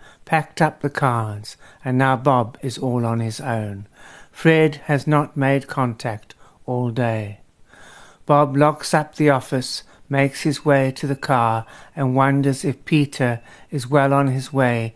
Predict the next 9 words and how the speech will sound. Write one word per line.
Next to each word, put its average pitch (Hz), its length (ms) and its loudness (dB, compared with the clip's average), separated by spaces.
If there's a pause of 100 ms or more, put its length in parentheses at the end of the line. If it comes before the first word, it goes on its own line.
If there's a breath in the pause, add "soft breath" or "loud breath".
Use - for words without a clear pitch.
(280 loud breath)
into 143 300 -2
his 135 120 2
preparation 131 960 0 (300 loud breath)
for 143 180 2
his 131 140 2
operation, 123 920 0 (880 loud breath)
as 143 240 2
the 147 80 0
time 131 600 0